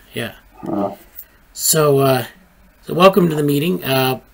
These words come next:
Speaker 1: today, I don't know why my camera's not working. Uh, it's keeps sending me a message, "Failed to access your camera," although I'm looking at it right now and it, the light's on, so I don't know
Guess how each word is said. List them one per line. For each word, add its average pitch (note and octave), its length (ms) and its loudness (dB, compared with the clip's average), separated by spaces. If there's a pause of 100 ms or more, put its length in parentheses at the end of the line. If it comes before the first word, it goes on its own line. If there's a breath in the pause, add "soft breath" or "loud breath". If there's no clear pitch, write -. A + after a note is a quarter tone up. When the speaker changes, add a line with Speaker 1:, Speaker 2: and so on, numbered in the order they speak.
(340)
Speaker 1:
today, E3 480 4
I C#3+ 140 -6
don't D#3+ 120 0
know D#3 80 2
why C#3+ 140 2
my C3 160 2
camera's B2+ 460 -2
not B2 180 -6
working. C#3+ 460 -8
Uh, A#2 340 -6
it's - 500 -10 (300)
keeps C#3+ 160 0
sending D3+ 300 2
me C#3 60 4
a C3+ 40 6
message, D3 400 0
"Failed C#3+ 240 -2
to B2+ 100 -4
access C3 480 -4
your B2+ 80 -8
camera," C3 400 -4
although A#2+ 180 -8
I'm A#2+ 120 -6
looking C3+ 320 -4
at A2 80 -6
it A#2 80 -10
right B2 180 -8
now B2 280 -4
and A2+ 80 -6
it, A#2 100 -12 (140)
the - 80 -12
light's B2 320 -4
on, A#2+ 320 -8
so - 120 -8
I A2 80 -6
don't A2 180 -10
know G2+ 200 -14